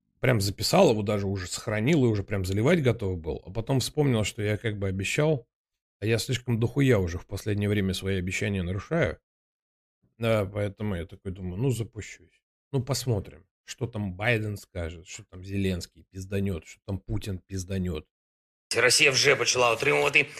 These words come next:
Speaker 2: перші санкції з великого пакета санкцій, найбільш потужніших в світовій історії.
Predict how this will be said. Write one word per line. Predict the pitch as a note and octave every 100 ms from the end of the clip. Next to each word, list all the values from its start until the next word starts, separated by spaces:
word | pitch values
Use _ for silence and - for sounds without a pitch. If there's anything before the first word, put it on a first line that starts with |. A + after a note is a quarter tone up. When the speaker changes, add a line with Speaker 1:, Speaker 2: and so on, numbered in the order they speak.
| -
Speaker 2:
перші | D#3 C#3 A#2+ - G2 - -
санкції | - D#3+ D3 - D3+ D3+ - -
з | G#2+ A#2+
великого | E3 D#3 C#3+ - D3 D#3+ D#3 - -
пакета | C3+ C#3+ C#3 B2+
санкцій, | - A#2+ F2+ A2
найбільш | A2+ A#2 E3 D3+ -
потужніших | - - A#2+ - D3 D3 D#3 E3+ - - -
в | -
світовій | C#3+ C3 B2+ A#2+ C3+
історії. | C3 - C#3+ - D3+ G#2+ F2